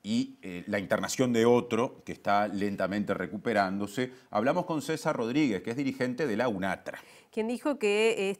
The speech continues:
Speaker 2: eh, en una rama de actividad de mucha incidencia en el país, ambos trabajadores padecían pésimas condiciones de trabajo ante la falta total de control estatal.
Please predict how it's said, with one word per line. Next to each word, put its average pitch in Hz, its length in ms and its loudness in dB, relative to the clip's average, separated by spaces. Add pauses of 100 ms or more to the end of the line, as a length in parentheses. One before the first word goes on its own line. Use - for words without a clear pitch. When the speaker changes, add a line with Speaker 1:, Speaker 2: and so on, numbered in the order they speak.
Speaker 2:
eh, 156 440 -8
en 165 100 -10
una 196 220 -2
rama 185 400 0
de 165 80 0
actividad 165 480 -4
de 175 80 -4
mucha 185 260 -4
incidencia 180 640 -2
en 175 60 -2
el 156 100 -4
país, 202 380 -2
ambos 277 240 -2
trabajadores 190 520 -2
padecían 220 520 -6
pésimas 277 640 -4
condiciones 247 760 -2
de 180 80 -6
trabajo 185 320 -2
ante 190 240 -4
la 160 160 -6
falta 277 480 -2
total 190 380 -6
de 196 80 -10
control 151 340 -10
estatal. 131 420 -14